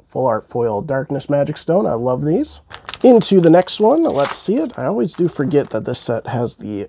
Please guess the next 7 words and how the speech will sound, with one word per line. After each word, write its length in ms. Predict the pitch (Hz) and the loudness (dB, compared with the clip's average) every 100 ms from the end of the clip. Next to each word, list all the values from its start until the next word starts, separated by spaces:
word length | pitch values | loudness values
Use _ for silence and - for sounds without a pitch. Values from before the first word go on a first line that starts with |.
| - | -14
common 400 | - 135 131 113 | -6 -2 0 -2
foils 540 | - 117 110 104 104 | -6 -6 -4 -6 -10
on 320 | - 104 107 113 | -10 -10 -8 -10
the 160 | - | -12
top 500 | - - 117 127 - - | -12 -6 -4 -6 -10 -10
of 260 | 60 143 | -10 -8
the 300 | 123 - - | -8 -8 -8